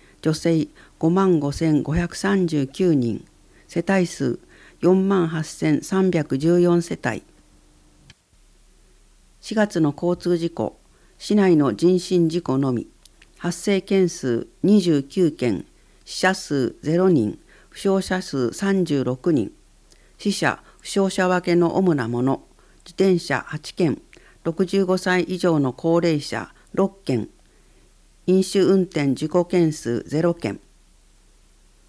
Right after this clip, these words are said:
市ホームページの記事、アイディー検索で情報をより詳しく。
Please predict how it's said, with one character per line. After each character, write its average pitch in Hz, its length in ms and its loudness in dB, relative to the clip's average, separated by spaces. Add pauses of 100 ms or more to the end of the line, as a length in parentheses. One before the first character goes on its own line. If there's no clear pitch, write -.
(240)
市 - 360 -4 (160)
ホ 196 160 -2
ー 208 40 4
ム 202 100 2
ペ 202 200 0
ー 185 60 -2
ジ 175 80 0
の 151 140 2
記 170 200 -6
事、 151 320 -4
ア 165 120 0
イ 180 100 2
デ 190 120 0
ィ 190 80 2
ー 185 40 -10
検 185 240 4
索 151 260 -6
で 139 140 0
情 165 260 2
報 165 200 -2
を 190 100 2
よ 170 120 2
り 175 120 -2
詳 180 260 -4
し - 120 -12
く。 - 240 -10